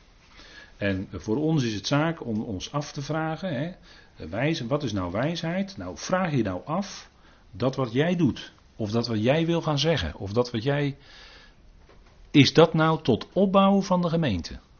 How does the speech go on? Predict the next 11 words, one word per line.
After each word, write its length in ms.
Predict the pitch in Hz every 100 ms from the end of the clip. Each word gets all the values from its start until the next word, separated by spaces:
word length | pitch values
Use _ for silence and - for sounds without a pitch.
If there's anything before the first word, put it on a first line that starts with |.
| - _ - - - -
Want 180 | 110 107
wat 200 | 117 110
tot 240 | 101 -
opbouw 400 | - 208 170 135
van 160 | 98 98
de 80 | 85
gemeente 480 | 95 135 185 196 175
is, 360 | 190 196 - -
dat 240 | 113 190
is 100 | 175
nuttig. 500 | 165 143 - - -